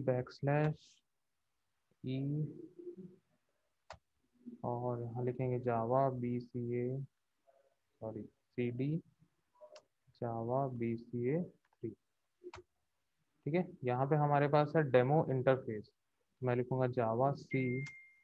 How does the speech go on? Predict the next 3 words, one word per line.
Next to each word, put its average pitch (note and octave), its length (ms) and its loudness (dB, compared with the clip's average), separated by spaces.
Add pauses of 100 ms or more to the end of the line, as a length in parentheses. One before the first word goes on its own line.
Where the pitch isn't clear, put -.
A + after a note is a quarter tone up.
(320)
demo A#2+ 480 -2 (720)
interface A#2 1700 -8 (4000)
dot C3 400 -2